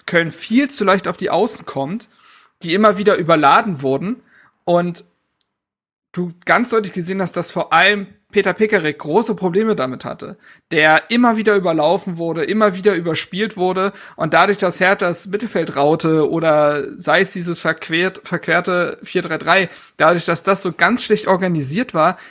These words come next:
hat ihm da, hat ihn da keiner unterstützt. Da war kein Toussaint, da war kein, äh, Boateng, da war kein Serda, da war Pekarik eigentlich immer alleine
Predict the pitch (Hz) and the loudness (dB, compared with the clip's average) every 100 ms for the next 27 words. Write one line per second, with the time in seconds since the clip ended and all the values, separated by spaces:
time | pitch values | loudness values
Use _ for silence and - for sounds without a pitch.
0 | - - 214 202 175 170 170 170 160 165 | -6 -2 0 0 -2 -2 -2 -4 -2 -2
1 | - 214 247 226 185 - 208 214 - _ | 0 2 2 0 -2 -2 -4 -4 -10 _
2 | - 151 170 247 285 262 - 131 135 127 | -2 2 4 2 0 -2 -4 0 2 4
3 | 123 143 139 165 233 - 208 185 160 156 | 2 0 2 2 2 2 0 0 -6 -8
4 | - 156 151 143 - - 156 147 165 185 | -4 -2 -2 -4 -8 0 0 2 0 0
5 | 185 160 156 196 214 151 139 131 143 190 | 2 4 2 2 -2 0 0 0 2 -2
6 | 202 - - 147 175 208 214 202 196 180 | -4 -16 -8 0 2 2 2 2 0 -2
7 | 180 202 233 220 175 185 175 156 | -4 0 2 4 4 2 0 -6